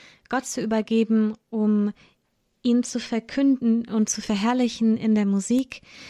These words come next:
Mich würde gerne interessieren und unsere Hörer bestimmt auch, wie seid ihr zu diesem Punkt in eurem Leben gekommen? Wie hat Jesus euch berührt? Wo habt ihr ihn kennengelernt?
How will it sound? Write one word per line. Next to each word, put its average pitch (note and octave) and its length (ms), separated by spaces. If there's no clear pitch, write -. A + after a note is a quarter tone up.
Mich B3 240
würde B3+ 160
gerne A#3 420
interessieren A#3 760
und G#3+ 160
unsere G3+ 340
Hörer B3 220
bestimmt A3+ 340
auch, A#3 220
wie A#3 160
seid B3 240
ihr A#3+ 140
zu - 180
diesem A#3+ 240
Punkt A#3 300
in G#3+ 100
eurem G#3 300
Leben G#3 260
gekommen? G3+ 640
Wie A#3+ 300
hat A#3 260
Jesus A3+ 280
euch - 260
berührt? A#3 540
Wo A3+ 160
habt A#3 220
ihr G#3+ 100
ihn G#3+ 120
kennengelernt? G#3 760